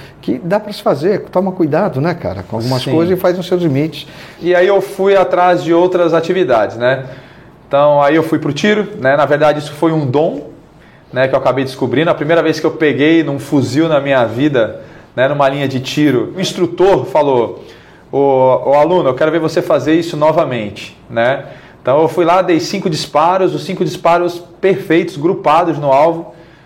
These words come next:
Speaker 1: Que nem a gente vê em filme, que parece
Speaker 2: Que nem
Speaker 1: mentira.
Speaker 2: filme, é, que parece mentira. Eu fiz exatamente isso. E aí eu voltei e fiz a mesma coisa. Ele fez, eu fiz isso umas três ou quatro vezes. Aí ele perguntou se eu tinha algum militar na família, tal, se já tinha tido algum contato com arma.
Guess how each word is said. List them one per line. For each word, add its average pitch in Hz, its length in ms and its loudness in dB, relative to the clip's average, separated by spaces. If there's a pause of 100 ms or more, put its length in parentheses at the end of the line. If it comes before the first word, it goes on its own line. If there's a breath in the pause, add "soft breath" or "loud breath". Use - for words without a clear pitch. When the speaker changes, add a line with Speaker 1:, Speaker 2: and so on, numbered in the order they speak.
(320 loud breath)
Speaker 1:
Que - 80 -6
nem 156 80 0
a 165 40 2
gente 143 260 0
vê 151 60 2
em 123 200 -4
filme, 135 380 -2
que 113 100 -10
parece 120 260 0
Speaker 2:
Que - 80 -4
nem 180 120 0
Speaker 1:
mentira. 147 300 2
Speaker 2:
filme, 147 140 0
é, 147 60 4
que 143 80 -10
parece 165 220 0
mentira. 170 400 0
Eu - 20 -2
fiz 170 180 0
exatamente 196 560 0
isso. 139 300 -2 (220 loud breath)
E 165 80 2
aí 185 40 4
eu 214 100 4
voltei 190 580 2
e 208 40 -6
fiz 196 220 -4
a 190 100 2
mesma 196 380 0
coisa. 185 340 2
Ele 180 120 0
fez, 196 280 0 (200)
eu - 40 -4
fiz 208 200 -4
isso - 80 -8
umas 202 180 0
três 220 240 0
ou 214 60 2
quatro 202 280 0
vezes. 113 300 0
Aí 123 240 4
ele 147 260 2
perguntou 147 460 0
se 127 100 -4
eu 123 60 0
tinha 131 140 2
algum 131 100 0
militar 127 400 0
na 120 80 -2
família, 147 760 0
tal, 127 440 2 (380 loud breath)
se - 100 -10
já 135 80 2
tinha 135 180 -2
tido 139 220 0
algum 135 160 -2
contato 131 460 0
com 156 180 0
arma. 160 460 0